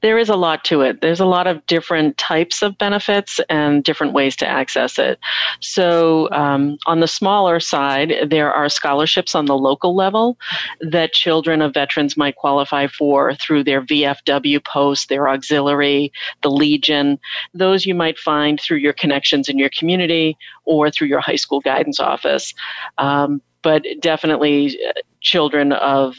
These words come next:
veterans have a, a leg up on that, on those scholarships.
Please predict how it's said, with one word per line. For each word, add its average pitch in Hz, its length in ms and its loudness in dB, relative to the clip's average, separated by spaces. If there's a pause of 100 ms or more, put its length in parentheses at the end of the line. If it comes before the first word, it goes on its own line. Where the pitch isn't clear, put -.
(140)
veterans 131 440 0
have 139 180 -2
a, 135 220 0
a 139 80 0
leg 139 280 0
up - 220 0
on 127 200 0
that, 120 280 -2 (120)
on 139 180 0
those 123 200 0
scholarships. - 720 -2